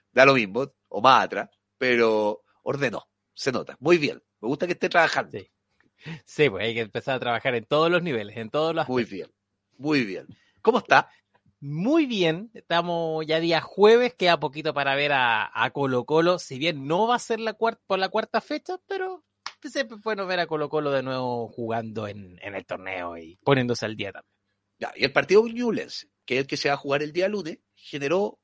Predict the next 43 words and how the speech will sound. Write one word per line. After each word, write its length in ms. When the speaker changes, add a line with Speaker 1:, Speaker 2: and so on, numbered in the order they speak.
Speaker 1:
un 160
montón 320
de 80
interrogantes 640
en 80
la 80
gente. 340
Porque 460
Speaker 2:
Sí. 80
Speaker 1:
el 140
que 200
compró 320
su 160
ticket, 340
ese 220
ticket 220
es 40
válido, 300
¿cierto? 480
Speaker 2:
Sí, 260
válido, 520
Speaker 1:
Puede 360
Speaker 2:
absolutamente 800
Speaker 1:
asistir 20
al 60
Speaker 2:
válido. 140
Speaker 1:
partido. 340
Pero 140
Speaker 2:
Puede. 160
Speaker 1:
quien 220
co-, 260
compró 480
su 180
ticket 340
y 100
no 140
puede 180
asistir 400
al 100
partido, 480
¿tiene 280
alguna 320
alternativa 1040